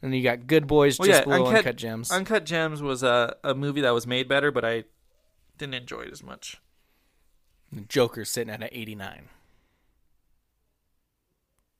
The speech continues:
Speaker 2: That's the highest joint, or Anchorman's the highest joint?
Speaker 1: Yeah, Anchorman's the highest, and then Joker
Speaker 2: What's Anchorman, like, ninety-five?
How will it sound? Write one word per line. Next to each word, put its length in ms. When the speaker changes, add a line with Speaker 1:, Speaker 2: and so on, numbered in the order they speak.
Speaker 2:
That's 460
the 120
highest 460
joint, 440
or 140
Anchorman's 500
the 60
highest 280
joint? 320
Speaker 1:
Yeah, 220
Anchorman's 420
the 100
highest, 420
and 80
then 140
Joker 420
Speaker 2:
What's 180
Anchorman, 320
like, 100
ninety-five? 600